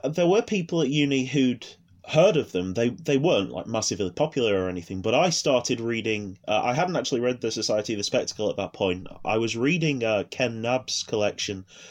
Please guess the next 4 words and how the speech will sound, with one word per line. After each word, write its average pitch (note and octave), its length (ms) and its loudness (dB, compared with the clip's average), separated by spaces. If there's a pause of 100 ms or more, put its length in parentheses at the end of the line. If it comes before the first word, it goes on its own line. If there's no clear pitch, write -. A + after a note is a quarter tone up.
(140)
um, G2 540 -2 (220)
Situationist A2 600 -2
International G#2 560 -4
Anthology, G2+ 640 -2